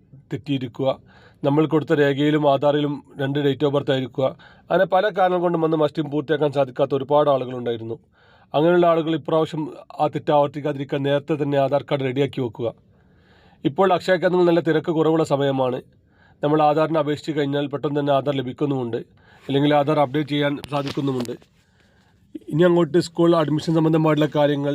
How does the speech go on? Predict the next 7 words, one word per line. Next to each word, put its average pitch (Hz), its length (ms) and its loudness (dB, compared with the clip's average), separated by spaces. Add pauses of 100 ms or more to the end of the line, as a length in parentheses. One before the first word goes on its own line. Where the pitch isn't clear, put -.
(100)
ഡിഗ്രി 139 260 -6
സംബന്ധമായിട്ടുള്ള 143 580 0
കാര്യങ്ങളെല്ലാമായി 135 640 2 (100)
അക്ഷയ 147 260 -4
കേന്ദ്രങ്ങൾ 147 300 2
നല്ല 135 200 2
തിരക്കായിരിക്കും. 127 600 -2